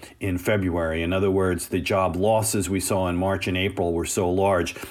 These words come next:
we've only recouped about fifty percent of those. Back to the main point here,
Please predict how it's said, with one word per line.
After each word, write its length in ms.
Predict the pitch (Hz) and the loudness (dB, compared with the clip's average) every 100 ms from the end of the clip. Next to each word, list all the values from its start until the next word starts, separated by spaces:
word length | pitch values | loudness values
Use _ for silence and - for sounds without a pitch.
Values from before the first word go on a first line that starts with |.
| - - | -14 -6
we've 160 | 101 | -2
only 240 | 104 101 98 | 0 2 2
recouped 460 | 87 90 107 92 | 0 0 -2 -2
about 320 | 92 87 80 - | -2 0 -2 -2
fifty 260 | - 95 | -4 -4
percent 420 | 90 82 - 92 | -4 -4 -2 -2
of 100 | 90 | 0
those. 340 | 80 76 71 - - - - - _ _ - | -2 -2 -4 -8 -12 -18 -18 -20 _ _ 2
Back 240 | 131 135 | 2 2
to 80 | - | 2
the 260 | 131 120 107 | 4 4 2
main 600 | 113 117 123 120 117 110 - - | 2 2 4 4 2 -2 -6 0
point 300 | 135 110 92 | 2 2 0
here, 300 | 98 80 | -2 -4